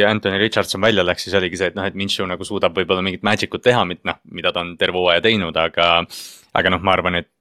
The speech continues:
et, äh, kui nüüd ise kas või meie podcast'is tagasi minna mingi week neli või week viis, kui Richardson väljas oli, siis pigem oli see, et noh, et Minshew nüüd, äh, lihtsalt aitab seda hooaega lõpuni mängida. Ja nüüd nad on play-off'i koha peal ja, ja noh,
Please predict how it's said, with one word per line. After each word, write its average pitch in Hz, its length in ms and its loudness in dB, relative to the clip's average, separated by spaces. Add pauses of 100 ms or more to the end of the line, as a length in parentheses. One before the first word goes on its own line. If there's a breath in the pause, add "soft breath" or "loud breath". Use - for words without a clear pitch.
(160)
et, 90 80 0
äh, 87 180 2
kui 90 160 -4
nüüd 87 180 -4
ise 95 220 2
kas 90 200 0
või 92 80 -2
meie 95 220 4
podcast'is 82 520 -4
tagasi 82 280 2
minna 82 200 -8
mingi 82 180 -8
week 85 260 -6
neli 87 220 2
või 82 160 -2
week 82 200 -4
viis, 90 260 0
kui 85 240 0
Richardson 87 440 0
väljas 85 280 2
oli, 80 180 -4
siis - 100 -10
pigem 82 220 -2
oli 85 160 -4
see, 85 140 4
et 78 60 -4
noh, 85 120 -4
et 82 120 -14
Minshew 85 340 -4
nüüd, 87 240 -4
äh, 82 160 0
lihtsalt 87 260 -6
aitab 87 220 0
seda 87 180 0
hooaega 90 300 4
lõpuni 92 320 0
mängida. 85 340 -4 (340 soft breath)
Ja - 60 -2
nüüd 101 140 0
nad 101 100 -2
on 104 80 -2
play-off'i 107 340 4
koha 120 180 4
peal 85 180 2
ja, 85 260 4
ja 87 200 0
noh, 85 120 -4